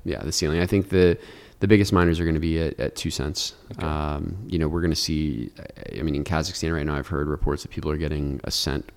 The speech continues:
Speaker 1: or slightly under. But it's gonna be like everything you, depending on the government that you're a part of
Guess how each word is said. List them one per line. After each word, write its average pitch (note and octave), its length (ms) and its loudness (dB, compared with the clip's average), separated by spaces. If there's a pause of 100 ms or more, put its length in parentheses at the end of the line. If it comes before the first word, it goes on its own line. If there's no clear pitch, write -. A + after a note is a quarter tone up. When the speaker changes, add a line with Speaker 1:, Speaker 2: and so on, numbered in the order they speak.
(120)
Speaker 1:
or C2+ 460 -4
slightly A#1 340 -2
under. D2+ 400 0 (1200)
But D2 360 -6
it's - 240 -6
gonna A2 200 0
be G#2+ 80 4
like G2 200 0
everything E2+ 420 -2
you, D#2+ 580 -2 (140)
depending F2+ 280 0
on E2 100 2
the D#2+ 40 0
government E2 360 0
that - 100 -2
you're E2+ 140 0
a D#2+ 40 -2
part E2+ 220 0
of E2+ 560 -4